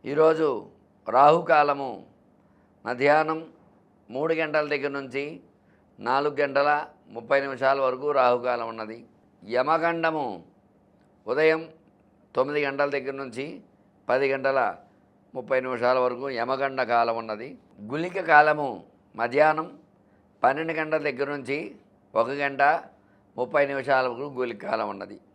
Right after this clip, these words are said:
ఈరోజు మంగళవారం అవటం వల్ల దీన్ని జయవారము అని పేరు. ఈరోజు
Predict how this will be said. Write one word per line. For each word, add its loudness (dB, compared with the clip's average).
ఈరోజు 0
మంగళవారం 4
అవటం -2
వల్ల -2
దీన్ని -10
జయవారము 4
అని -6
పేరు. 2
ఈరోజు 2